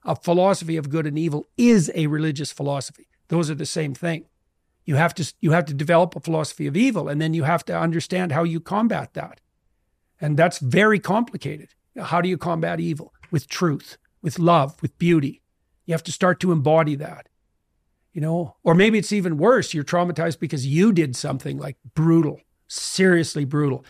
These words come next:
and maybe you enjoyed it. That's a very common pathway to post-traumatic stress disorder for people. And the post-traumatic stress disorder occurs when you have a very large hole that, you know,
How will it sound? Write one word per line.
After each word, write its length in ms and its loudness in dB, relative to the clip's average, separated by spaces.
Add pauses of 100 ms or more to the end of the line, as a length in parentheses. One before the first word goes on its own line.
(120)
and 120 0
maybe 240 4
you 140 0
enjoyed 400 -2
it. 200 -14 (420)
That's 180 -2
a 60 -2
very 340 4
common 340 -4
pathway 420 -6
to 60 -8
post-traumatic 600 -10
stress 260 -8
disorder 400 -10
for 140 -14
people. 420 -12 (420)
And 160 0
the 180 0
post-traumatic 540 0
stress 300 -4
disorder 400 -6
occurs 380 -6
when 100 -6
you 100 -4
have 120 -4
a 80 -4
very 340 2
large 460 4
hole 580 2 (380)
that, 320 2 (400)
you 100 -2
know, 300 0